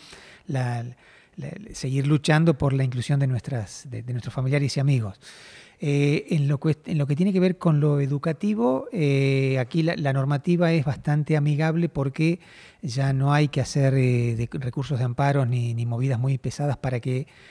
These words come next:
acepten a nuestros hijos en la escuela común. Así que en, en ese sentido estamos, eh, eh,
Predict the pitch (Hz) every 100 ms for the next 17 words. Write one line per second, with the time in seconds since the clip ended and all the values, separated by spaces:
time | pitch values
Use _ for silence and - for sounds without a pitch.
0 | - 147 - 143 151 143 131 147 - 147
1 | 185 151 143 127 - 135 135 147 - _
2 | - - _ - 123 135 104 - _ -
3 | - - - 147 156 151 185 139 156 156
4 | 160 190 208 202 160 151 185 175 - 139
5 | 123 120 120 - - - - 127 123